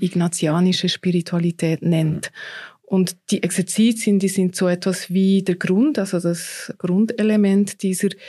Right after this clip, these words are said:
Speaker 1: äh, ignatianischen Spiritualität. Und, äh, aber es hat vor allem auch dann damit zu tun, mit dieser, mit einer ganz klaren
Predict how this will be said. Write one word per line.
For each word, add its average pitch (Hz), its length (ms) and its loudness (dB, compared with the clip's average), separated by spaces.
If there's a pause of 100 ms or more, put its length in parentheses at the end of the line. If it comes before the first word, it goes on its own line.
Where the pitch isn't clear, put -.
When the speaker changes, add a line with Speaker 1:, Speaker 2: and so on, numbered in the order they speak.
(460)
Speaker 1:
äh, 175 640 0
ignatianischen 175 760 0
Spiritualität. 180 1080 0 (540)
Und, 190 460 2 (160)
äh, - 140 -2 (720)
aber 190 320 -2
es 202 140 -2
hat 196 320 -4
vor 202 220 0
allem 202 280 2
auch 202 340 0 (360)
dann 196 400 4 (840)
damit 220 280 2
zu 208 120 0
tun, 233 280 4
mit 220 160 2
dieser, 196 240 0
mit 190 220 0
einer 185 200 2
ganz 220 300 0
klaren 202 680 2